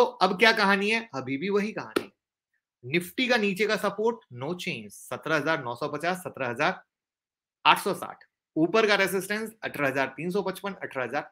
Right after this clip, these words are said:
चार सौ छियासी। ये एक चीज को समझिए, जानिए, तभी बनेगा पैसा। Thank you संजीत सर,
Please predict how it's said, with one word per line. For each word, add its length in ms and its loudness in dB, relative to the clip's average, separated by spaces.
चार 120 -6
सौ 120 -12
छियासी। 480 -18
ये 240 0
एक 260 4
चीज 200 -2
को 140 -2
समझिए, 680 -2
जानिए, 540 2
तभी 240 -2
बनेगा 420 -6
पैसा। 480 -10
Thank 280 4
you 140 0
संजीत 320 2
सर, 260 2